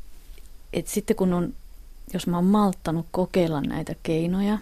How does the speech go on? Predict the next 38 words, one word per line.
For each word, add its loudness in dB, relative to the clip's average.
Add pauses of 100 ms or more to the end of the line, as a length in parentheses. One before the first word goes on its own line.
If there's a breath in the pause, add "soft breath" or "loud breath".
(260)
että -4
mulla 0
oli 2
tossa -2 (880 loud breath)
kolmisen 6
viikkoa -2
sitten, -4
niin 0
oli 8
itse 0
asiassa -2
muutama 0
yö 0
semmoinen -4
parempi, 0
että -6
mä 0
nukuin 0
sellaista -6 (300)
viittä -4
ja 0
puolta 2
tuntiakin. -2 (1160 loud breath)
Yksi -4
yö -2
taisi 0
olla -2
se -6
kuusi -4
tuntia. -2 (840 loud breath)
Ja, -2
ja 0
ihan 6
kävin 2
vaan 2
nopeasti -2
hereillä -4
sen -6